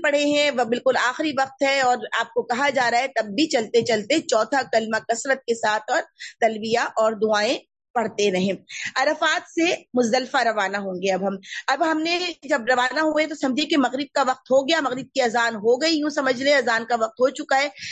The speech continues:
لیکن آپ نے مغرب کی نماز ابھی نہیں پڑھنی اور مزدلفہ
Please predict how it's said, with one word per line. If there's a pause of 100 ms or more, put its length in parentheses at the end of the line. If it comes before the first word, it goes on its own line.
(120)
لیکن
آپ
نے
مغرب
کی
نماز
ابھی
نہیں
پڑھنی (280)
اور
مزدلفہ